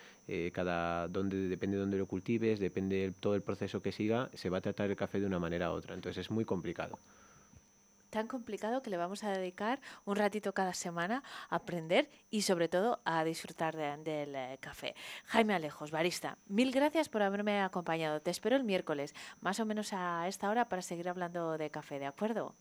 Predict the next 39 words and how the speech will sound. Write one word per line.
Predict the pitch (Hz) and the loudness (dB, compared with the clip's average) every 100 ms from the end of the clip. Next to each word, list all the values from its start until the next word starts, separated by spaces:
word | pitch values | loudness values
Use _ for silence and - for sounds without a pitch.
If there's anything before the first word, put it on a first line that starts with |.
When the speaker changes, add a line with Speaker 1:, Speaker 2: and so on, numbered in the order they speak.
| _ | _
Speaker 1:
Fenomenal. | - 98 95 98 92 | -2 0 2 0 0
Muchísimas | 95 95 107 120 | -2 -2 0 2
gracias | 113 113 131 | 4 4 4
a, | 113 98 87 78 | 4 4 2 -2
a | - 92 | -2 -2
vosotros | 92 - 95 151 147 | -2 -2 2 4 6
y | |
a | 104 | 4
la | 90 | 2
radio | 95 104 127 | 0 0 2
por | 110 98 98 90 | 4 4 4 0
preocuparse | - 92 - 90 98 - 123 127 117 95 80 - | -2 -2 -2 -2 -2 2 6 8 8 6 2 -2
por | 95 95 | -2 -2
este | 92 113 | 2 2
tema | 110 110 127 | 4 4 2
que, | 123 98 87 85 | 2 2 0 -2
que | |
está | 92 92 | -4 -2
muy | 95 98 | 2 2
olvidado | 92 85 85 85 80 - _ | 0 0 -2 -4 -6 -14 _
y | 90 | -8
es | 90 | -4
muy | 92 | -4
importante. | 85 82 82 80 - - | -4 -6 -6 -8 -8 0
Speaker 2:
Me | 202 | 0
encantaría | 196 185 180 175 220 | 4 2 2 2 2
tomarme | 262 254 233 | 2 -2 -2
un | 214 | 0
café | 190 196 180 | 0 2 2
ahora | 175 180 175 | 4 2 -2
mismo, | 214 240 262 | -4 -4 -2
pero | 202 175 | -2 -2
no | 190 | -2
puedo | 220 247 | 0 -2
porque | 202 190 | -2 -4
tenemos | 170 170 185 | -4 -4 -6
que | - 185 | -4 -2
actualizar | 175 - 160 156 165 160 | -4 -4 -8 -8 -8 -8
la | 156 147 143 147 | -6 -6 -4 -4